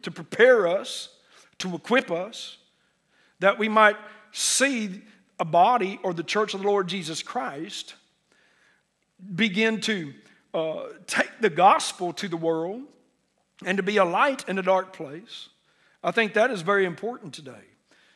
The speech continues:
Not just heaping to ourselves the things that we like, the teachers that have itching ears. You know what I mean? That's what the Bible says. So why am I saying this? Because this message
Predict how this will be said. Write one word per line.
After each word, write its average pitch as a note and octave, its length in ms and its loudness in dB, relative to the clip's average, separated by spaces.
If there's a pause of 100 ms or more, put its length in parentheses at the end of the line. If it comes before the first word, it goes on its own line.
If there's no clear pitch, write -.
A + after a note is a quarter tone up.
(140)
Not C#4 280 2
just G3 360 -2
heaping A3 420 -4
to G#3 140 -4
ourselves F#3 800 -2 (680)
the E3 120 -12
things G3 280 -2
that F3 100 -10
we D3 100 -8
like, C3+ 500 -8 (1120)
the C3 80 -14
teachers F3+ 380 -8
that D3+ 120 -6
have D3+ 180 -4 (180)
itching D3+ 300 -6
ears. C3 520 -10
You D3 80 -8
know E3 100 -6
what D#3+ 100 -4
I D#3 60 -6
mean? D#3+ 300 -12 (420)
That's D#3 120 -10
what F3+ 120 -8
the D#3 60 -14
Bible C#3+ 360 -6
says. - 640 -14 (760)
So F#3+ 460 -2
why G3+ 240 0
am B3 140 0
I F#3 180 0 (200)
saying A3 360 -4
this? G3 220 0
Because F#3+ 600 0 (240)
this A3+ 380 -2
message F#3 840 -2